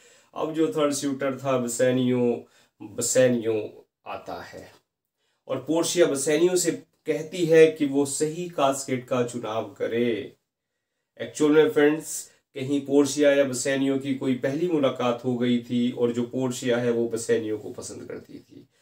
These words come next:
तो even जब वो स्वयंवर होता है तो पोर्शिया नरेसा से कहती है कि नरेसा जरा पता लगाओ कि बसेनियो भी स्वयंवर में आया है कि नहीं आया।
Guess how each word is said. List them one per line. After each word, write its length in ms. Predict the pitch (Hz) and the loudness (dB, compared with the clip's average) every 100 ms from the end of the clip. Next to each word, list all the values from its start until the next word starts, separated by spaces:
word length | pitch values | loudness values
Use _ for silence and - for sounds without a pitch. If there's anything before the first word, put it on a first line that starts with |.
| _ _ _ | _ _ _
तो 160 | 151 | -10
even 360 | - 170 190 190 | -6 -6 -2 -2
जब 220 | 147 156 | 0 0
वो 100 | 175 | 0
स्वयंवर 420 | - 147 156 196 | 2 2 4 4
होता 360 | 202 170 160 143 | 2 0 0 0
है 260 | 139 180 - - _ | 0 -2 -4 -12 _
तो 60 | 160 | -14
पोर्शिया 460 | - 170 185 208 190 | 0 2 2 0 2
नरेसा 420 | 175 165 190 190 | 2 2 -2 -4
से 160 | 180 | -6
कहती 380 | - 151 147 156 | -2 -2 0 -2
है 80 | 160 | -2
कि 140 | 160 | 0
नरेसा 480 | 143 131 139 143 196 | 0 2 2 0 -2
जरा 220 | 175 160 | 0 2
पता 320 | 160 156 147 156 | 2 0 0 2
लगाओ 420 | 143 135 170 202 | 2 2 0 -2
कि 360 | - - - | -8 -14 -10
बसेनियो 520 | 135 127 160 156 214 190 | -6 -6 -6 -6 -4 -4
भी 80 | |
स्वयंवर 400 | 175 160 139 131 | -2 -2 0 0
में 180 | 123 123 | 0 0
आया 240 | 110 110 110 | -2 -2 -4
है 180 | 110 | -6
कि 180 | 107 - | -12 -12
नहीं 280 | 90 87 87 | -14 -16 -16
आया। 360 | - - - | -20 -20 -20